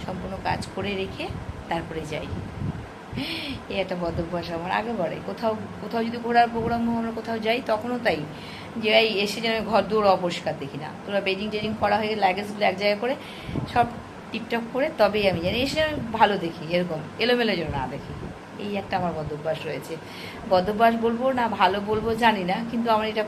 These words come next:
করে রাখতে খুব ভালো লাগে। কার কার এরকম লাগে কমেন্ট করে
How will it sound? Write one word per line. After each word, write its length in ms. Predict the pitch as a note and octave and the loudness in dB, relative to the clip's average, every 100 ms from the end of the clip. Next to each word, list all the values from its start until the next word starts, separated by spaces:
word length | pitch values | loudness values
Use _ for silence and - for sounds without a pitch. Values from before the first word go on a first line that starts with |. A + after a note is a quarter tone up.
| - | -2
করে 140 | A3 G#3 G#3 | -2 2 2
রাখতে 200 | G#3 A3 - | 0 -6 -6
খুব 100 | B3 - | -4 2
ভালো 140 | E3 E3+ | 2 2
লাগে। 140 | E3+ F3+ | -4 0
কার 120 | G3+ G3 | 0 2
কার 100 | G#3+ G#3+ - | -2 -4 -6
এরকম 180 | F#3+ G#3+ G#3 | -6 -4 4
লাগে 220 | G3+ G#3 E4 - - - - - | 6 6 0 -4 -8 -10 -2 2
কমেন্ট 240 | G#3 G3+ | 4 4
করে 100 | G3 | 2